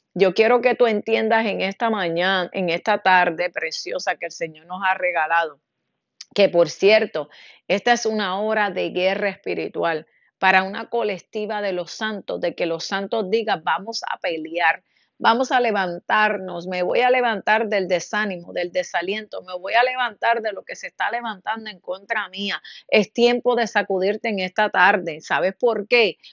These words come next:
Porque el enemigo viene detrás de nosotros, porque no es fácil dejarte ir con las bendiciones, no es fácil dejarte ir con el botín,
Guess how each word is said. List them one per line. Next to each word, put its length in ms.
Porque 280
el 80
enemigo 560
viene 340
detrás 400
de 140
nosotros, 580
porque 300
no 80
es 180
fácil 400
dejarte 520
ir 200
con 160
las 160
bendiciones, 680
no 100
es 180
fácil 380
dejarte 520
ir 200
con 240
el 100
botín, 400